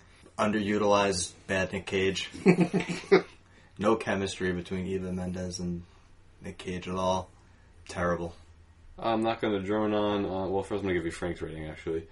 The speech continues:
Speaker 3: Frank's rating is two and a half.
Speaker 2: Oh.
Speaker 3: Two and a half stone.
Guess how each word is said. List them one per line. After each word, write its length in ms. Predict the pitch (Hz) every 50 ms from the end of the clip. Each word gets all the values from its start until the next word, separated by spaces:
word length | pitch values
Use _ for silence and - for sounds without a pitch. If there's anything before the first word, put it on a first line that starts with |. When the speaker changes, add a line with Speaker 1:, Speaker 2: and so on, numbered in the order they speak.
| - - -
Speaker 3:
Frank's 300 | - - 123 120 - -
rating 340 | 117 113 110 107 107 107 104
is 440 | 85 95 95 98 95 90 87 - - - - - - - - -
two 120 | - - 123
and 80 | 127
a 40 | 123
half. 380 | 123 117 104 - - - - - - - - - - -
Speaker 2:
Oh. 180 | 247 311 277 175 - - - - - - - -
Speaker 3:
Two 120 | - 123 123
and 80 | 127
a 40 | 127
half 160 | 127 120 117 -
stone. 200 | - - -